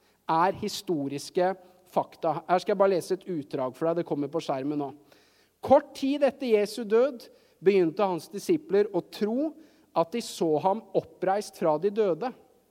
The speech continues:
De påstod at han hadde åpenbart seg både for enkeltmennesker og for flere grupper. To av disse som en gang anså Jesus for å være en falsk profet, begynte å tro at Jesus viste seg som levende for dem. Forfølgeren Paulus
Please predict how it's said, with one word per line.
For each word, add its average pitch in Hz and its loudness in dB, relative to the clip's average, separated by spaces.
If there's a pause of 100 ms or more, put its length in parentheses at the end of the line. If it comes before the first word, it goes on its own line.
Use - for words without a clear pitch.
(420)
De 165 2
påstod 190 2
at 208 -2
han 202 -2
hadde 196 0
åpenbart 147 0
seg 196 -4
både 156 -2
for 131 -12
enkeltmennesker 214 -6 (440)
og 208 6
for 214 2
flere 165 0
grupper. 220 -4 (560)
To 247 2
av 254 2
disse 247 -4
som 233 -4
en 220 0
gang 214 0
anså 175 0
Jesus 175 0
for 202 0
å 202 2
være 160 0
en 180 -8
falsk 147 -6
profet, 196 -6 (340)
begynte 190 2
å 202 -8
tro 233 -4
at 233 -6
Jesus 170 -4
viste 135 -6
seg 139 -6
som 185 -6
levende 127 -4
for 165 -4
dem. 254 -8 (460)
Forfølgeren 160 -2
Paulus 160 -6